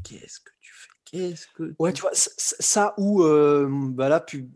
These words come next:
Speaker 2: l'exemple, tu sais, où il était avec son, son, son fils, et, euh, et
Speaker 1: Oui.
Speaker 2: j'ai-, j'aime pas ça, parce que là, ça fait un peu, tu vois, euh, on, on juge un mec, euh, avec sa famille. J-, j'aime pas trop ça, mais il faut en parler pour donner un, juste un,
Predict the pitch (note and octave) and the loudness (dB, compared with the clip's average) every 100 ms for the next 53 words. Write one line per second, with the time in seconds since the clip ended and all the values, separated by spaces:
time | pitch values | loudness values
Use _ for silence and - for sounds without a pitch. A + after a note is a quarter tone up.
0 | - A2+ D3+ D3 C#3+ F#3 - C#3+ G3+ E3+ | -20 -6 -2 -2 -2 -8 -8 -10 -6 -6
1 | C3+ C3+ - D#3 C3+ - C3 B2 A#2+ - | -6 -6 -4 -6 -6 -10 -10 -8 -10 -10
2 | C3 A#2+ - C3 - G#3 A3 - - _ | -12 -12 -12 -14 -8 -6 -6 -8 -10 _
3 | _ _ _ _ D3 D3 C3+ C3 C3 C3 | _ _ _ _ 0 2 2 0 -2 -2
4 | B2+ B2 A3 G#3 E3+ E3 D#3+ F3+ E3+ F#3+ | -4 -2 2 2 2 0 0 0 0 -2
5 | F#3 - F3 - - F3 E3 G3 - D#3+ | -4 0 0 0 0 -2 -2 -4 -6 0
6 | F3+ E3 C#3+ C#3+ E3 F3 D#3+ C3+ C#3+ G3+ | 2 4 4 2 -4 -4 -6 -4 -2 0
7 | F#3+ E3 F3 F3+ F3 D3+ C#3 C#3 D#3+ D3 | 0 0 2 0 0 0 2 0 -2 -2
8 | F3 D#3 C#3 D3 D#3+ F#3 F3+ F3+ G#3 F3+ | -2 -4 -2 -2 0 -2 -4 -2 0 2
9 | E3+ C#3+ F#3+ F3 E3+ G3+ F#3+ F#3+ D3+ C#3 | 0 0 -2 0 0 0 0 0 -4 -2
10 | D3 D#3 D3 C#3+ - C#3 | -2 0 -2 -6 -6 -6